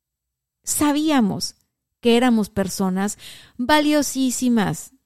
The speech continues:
que merecíamos que nos trataran con amor y con respeto, que merecíamos solo lo mejor.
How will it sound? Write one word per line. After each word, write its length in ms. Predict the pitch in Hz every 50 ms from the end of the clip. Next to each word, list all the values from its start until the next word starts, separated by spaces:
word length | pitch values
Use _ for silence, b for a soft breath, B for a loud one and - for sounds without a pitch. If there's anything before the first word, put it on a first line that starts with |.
| _ _ _
que 120 | - 254 254
merecíamos 960 | 247 254 247 233 233 233 - - 233 240 254 247 233 214 196 185 175 180 -
que 140 | - 196 190
nos 120 | 190 185
trataran 460 | - 202 196 190 - 196 196 208 208
con 160 | 202 202 190 190
amor 240 | 185 185 185 190
y 60 | 196 190
con 180 | - 190 180
respeto, 640 | 170 180 175 175 - - 190 196 - - 156 135 - _ _ _ _ _ _ _ _ _ _ _ _ _ _ _ _ _ _
que 120 | - - 220
merecíamos 720 | 202 196 196 190 196 - - 214 220 214 220 214 202 185
solo 240 | - 214 208 214 208
lo 140 | 185 175 160
mejor. 480 | 151 160 - - 196 185 160 - _